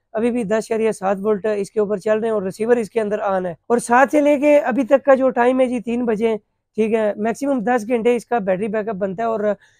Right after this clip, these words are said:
वोल्टेज मीटर के ऊपर अभी भी दस शरिया सात वोल्ट इसकी बैटरी है, ठीक है,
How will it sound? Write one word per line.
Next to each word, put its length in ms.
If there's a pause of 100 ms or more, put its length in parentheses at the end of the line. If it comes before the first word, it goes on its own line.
(120)
वोल्टेज 320
मीटर 220
के 100
ऊपर 200
अभी 220
भी 140
दस 180
शरिया 300
सात 280
वोल्ट 220
इसकी 220
बैटरी 300
है, 120
ठीक 600
है, 120